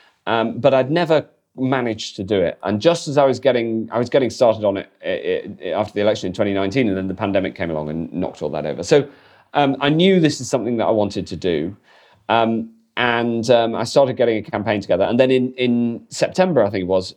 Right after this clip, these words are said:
my old friend Nadeem Zahawi, uh, became education secretary. And, you know, he and I had worked together through the pandemic. He was my, uh, uh, vaccines minister, and, uh, and he was, and in many ways, my number two in the department. And,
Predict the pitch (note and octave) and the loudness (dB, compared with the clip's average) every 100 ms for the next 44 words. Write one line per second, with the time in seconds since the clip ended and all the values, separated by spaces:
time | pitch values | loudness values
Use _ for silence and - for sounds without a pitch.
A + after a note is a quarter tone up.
0 | - A#2 A#2 A2+ G#2+ G2+ B2+ A2 G#2 G2 | -2 0 2 2 2 0 -2 0 -2 -6
1 | - _ - A2+ B2 A2+ G#2+ A2 D#3 F3+ | -12 _ -4 0 2 2 2 2 4 2
2 | G#2 F2 F#2+ F#2 _ _ _ - G2 F#2+ | 0 -4 -6 -8 _ _ _ -4 -2 -2
3 | F#2+ B2+ A2+ A2+ A2+ B3 B3+ D3+ B2 - | -2 0 0 0 0 0 0 -2 -6 -8
4 | - B1+ F#2 - A#2 F#2+ F2 - A2+ G#2+ | -10 -10 -10 -10 -8 -6 -6 -4 -2 0
5 | G2 F#2 F2+ F#2+ - - F#2 E2 - D#2+ | 0 -2 0 -2 -2 -2 -4 -2 -8 -10
6 | - E2+ C3+ E3+ C#3+ G2 G2 E2+ G2 E2+ | -8 0 0 0 -2 -6 -6 -6 -6 -4
7 | E2 E2+ _ _ _ F2 E2+ E2+ E2 C#2+ | -4 -8 _ _ _ -4 -2 0 -2 -2
8 | F2+ C#2 F2+ A2+ - G#2+ G#2 G#2 G2+ - | -2 -2 -2 -4 -2 -4 -2 -4 -4 -2
9 | F#2 F#2 G2 _ _ _ F#2+ G2 F#2+ F#2 | 0 0 -6 _ _ _ -2 -2 0 0
10 | F2+ - - E2 F2 C2 C2+ - _ - | -2 -6 -10 -4 -2 -2 -6 -10 _ -14
11 | C2+ - G2 F#2 F#2 G2 F#2 F2+ E2+ F#2+ | -14 -6 -2 -2 0 0 2 0 0 0
12 | G2+ G2 G2+ F#2+ F2+ E2+ F2+ F2 F2 E2+ | 2 0 2 2 2 0 -2 0 -2 -2
13 | G2+ F2+ - A2+ G2 F2+ F#2+ B2 G#2 F#2 | -2 -2 2 2 2 -2 0 2 2 -4
14 | F#2 - G#2 G2+ G2 | -8 -4 -4 -2 -6